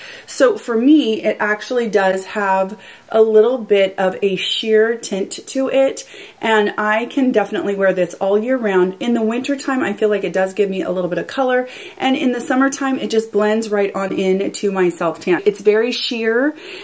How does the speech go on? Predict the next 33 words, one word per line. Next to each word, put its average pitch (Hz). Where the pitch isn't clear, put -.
and 226
I 226
would 294
say 247
that 214
this 202
one 208
is 196
good 196
for 190
people 202
who 208
are 185
normal 226
or 196
normal 190
to 190
dry. 170
If 269
you're 285
really 311
oily, 214
you 202
may 220
not 269
like 185
this 175
one. 165
It 214
is 262
dewy, 220
so 240
I 214